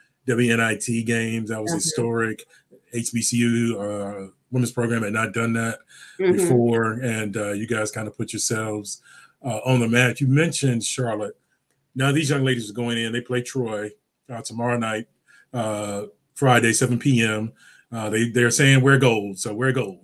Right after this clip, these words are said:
Speaker 1: Uh,
Speaker 2: Okay.
Speaker 1: but, <laughs> but wear gold tomorrow. Uh, but you guys are, you guys go down to Miami,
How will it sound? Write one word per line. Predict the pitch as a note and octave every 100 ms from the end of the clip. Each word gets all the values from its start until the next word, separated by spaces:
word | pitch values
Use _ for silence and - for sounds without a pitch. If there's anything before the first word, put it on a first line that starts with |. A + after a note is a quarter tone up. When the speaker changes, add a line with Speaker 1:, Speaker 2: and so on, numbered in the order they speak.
| A2+ A#2
Speaker 1:
Uh, | A2+ A2 E3
Speaker 2:
Okay. | E3+ D#3+ A#2 - - - A#3
Speaker 1:
but, | C#3 - F#3+ D#3+ - - - -
<laughs> | - _
but | C3
wear | B2 D3
gold | D3 D3 D3
tomorrow. | C#3 C#3+ C3+ C3+ C3+ C3+ C3 C3+ _ _ -
Uh, | C3 A#2+ A#2 A#2 G2 _ _ _ _ _ D3
but | C3
you | C#3+
guys | D3+ D3 C3+
are, | C3 B2+ B2+
you | C#3
guys | D3 C#3
go | D3
down | C#3 C#3
to | C3+
Miami, | C3+ B2 A#2+ A#2 A#2 A#2